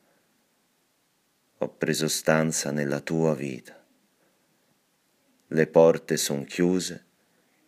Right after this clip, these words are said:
il letto disfatto, e sfondata ogni parete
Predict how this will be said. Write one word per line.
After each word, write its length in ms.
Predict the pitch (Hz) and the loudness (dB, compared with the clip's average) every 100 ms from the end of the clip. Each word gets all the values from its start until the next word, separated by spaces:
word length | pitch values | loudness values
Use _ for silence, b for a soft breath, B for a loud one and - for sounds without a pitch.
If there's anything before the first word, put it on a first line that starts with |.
| _ | _
il 260 | 78 78 | 0 4
letto 420 | 78 85 80 - 76 | 6 6 4 -4 -4
disfatto, 920 | 76 - - 90 85 - _ - - _ b b b b b b | -4 -6 -2 0 0 0 _ -20 -20 _ b b b b b b
e 100 | 80 | -2
sfondata 840 | 82 - 85 82 82 92 90 87 80 | -2 0 0 2 6 6 6 2 0
ogni 420 | 80 78 80 80 | 0 0 -2 -2
parete 640 | 80 78 85 92 - - | 0 0 -2 -4 -12 -20